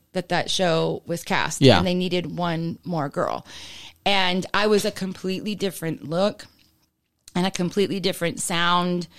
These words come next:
Speaker 1: um, than the other two girls that were cast. So I got hired. I was like, "Okay, Godspell with seven people. All right, well, we'll see."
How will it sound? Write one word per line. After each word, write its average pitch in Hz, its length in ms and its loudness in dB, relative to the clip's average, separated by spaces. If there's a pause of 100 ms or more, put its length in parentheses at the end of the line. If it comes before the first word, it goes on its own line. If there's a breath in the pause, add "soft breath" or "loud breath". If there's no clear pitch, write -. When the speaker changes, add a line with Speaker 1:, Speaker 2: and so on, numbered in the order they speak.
(720 soft breath)
Speaker 1:
um, 175 460 0
than 196 180 2
the 185 160 -4
other 185 200 4
two 175 220 -2
girls 170 340 2
that - 160 0
were 151 100 -4
cast. - 540 -4
So 190 600 6
I 156 120 -6
got 254 160 2
hired. 214 320 4
I 254 60 2
was 302 120 -4
like, 403 260 -6
"Okay, 320 420 -4 (140)
Godspell - 600 0
with 269 120 0
seven 247 220 -2
people. - 380 -6 (140)
All 185 120 0
right, - 200 -2
well, 165 340 0
we'll 185 120 -2
see." 151 360 -4